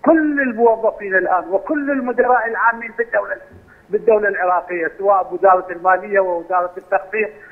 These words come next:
والوزارات الأخرى، وكلهم هم ناس ما،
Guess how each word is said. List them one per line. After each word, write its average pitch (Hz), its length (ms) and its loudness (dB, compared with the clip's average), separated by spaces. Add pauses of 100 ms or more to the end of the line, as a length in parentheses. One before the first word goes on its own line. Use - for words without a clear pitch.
(180)
والوزارات 175 840 4
الأخرى، 202 420 0
وكلهم 262 560 0 (260)
هم 226 160 2
ناس 247 400 0 (400)
ما، 262 400 0